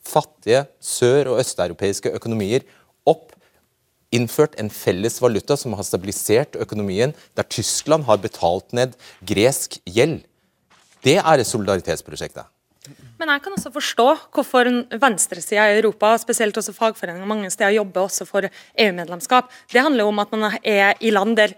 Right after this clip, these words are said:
Speaker 2: fagforeninger har mye mindre makt og innflytelse, der vi ikke har like sterk som den norske modellen som vi har her i Norge. Og jeg mener både at det å sette sin egen rente, det å ha sin egen valuta, er viktig for Norge, for det er ganske store forskjeller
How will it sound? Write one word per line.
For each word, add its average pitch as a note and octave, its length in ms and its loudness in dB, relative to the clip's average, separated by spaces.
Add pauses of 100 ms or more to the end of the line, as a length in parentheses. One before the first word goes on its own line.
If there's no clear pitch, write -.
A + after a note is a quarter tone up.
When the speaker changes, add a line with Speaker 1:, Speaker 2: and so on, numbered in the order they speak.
(120)
Speaker 2:
fagforeninger F#3 560 0
har G#3 80 0
mye G3+ 160 0
mindre F#3 240 -4
makt - 220 -18
og G3+ 80 0
innflytelse, G#3 500 0 (240)
der A#3+ 80 4
vi A#3 80 0
ikke A3+ 160 -4
har G3 80 2
like G#3 320 -6
sterk F#3 400 -2
som G#3 160 -8
den G#3+ 80 -4
norske - 240 -12
modellen F#3 320 -6
som G3 160 -12
vi F3+ 80 -12
har F#3+ 320 -4
her F#3+ 240 -2
i G3 80 -8
Norge. G#3 240 -4 (320)
Og D4 80 4
jeg E4 80 2
mener D4 320 0
både G#3 560 2 (320)
at - 240 -6 (420)
det C4 140 4
å - 20 -2
sette C4+ 320 -6
sin G3 140 -8
egen G#3+ 260 -2
rente, A#3+ 400 -2
det - 160 -8
å A#3 80 0
ha A#3 100 -4
sin A3+ 140 -6
egen G#3+ 160 -4
valuta, A3+ 320 -2
er A#3 80 2
viktig - 320 -12
for A3+ 80 -2
Norge, B3 320 0
for - 80 -4
det C4+ 80 0
er D4 60 0
ganske C#4+ 180 -4
store D4+ 480 -2
forskjeller B3+ 380 -2